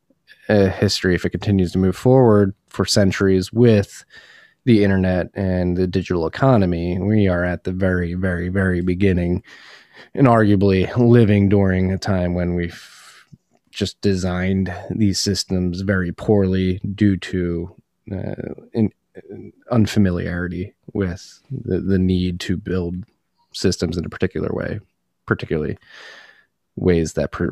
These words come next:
preserve privacy. So hopefully we're able to recognize that context, recognize the mistakes we've made,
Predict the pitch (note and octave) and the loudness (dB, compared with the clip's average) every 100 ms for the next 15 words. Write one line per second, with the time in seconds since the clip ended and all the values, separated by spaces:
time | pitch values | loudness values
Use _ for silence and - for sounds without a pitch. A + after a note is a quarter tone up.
0 | - G2 E2+ D#2+ D#2+ - - D2 - - | -4 -2 -2 -2 -4 -8 -8 -6 -6 -8
1 | - - - F2 G#2+ G2+ - E2 D#2 D#2 | -8 -10 -8 -2 2 2 2 -4 -2 -4
2 | F#2 _ _ _ _ - F2+ F2+ F2 E2 | -6 _ _ _ _ -2 0 2 0 -2
3 | - E2+ E2 D#2+ E2+ G2+ _ _ - A#2 | -4 -4 -2 -4 -6 -10 _ _ -4 2
4 | A2 A#2 G#2+ G2 G2 F#2 F2+ F2 - F2 | 4 4 4 4 2 0 -2 -2 0 -2
5 | - - F#2+ G#2 F2 F2 F#2 F2 - F2 | -2 -2 -2 0 0 0 -2 -4 -2 -4
6 | E2 - F2 E2 D#2+ F2 | -4 -6 -4 -4 -4 -6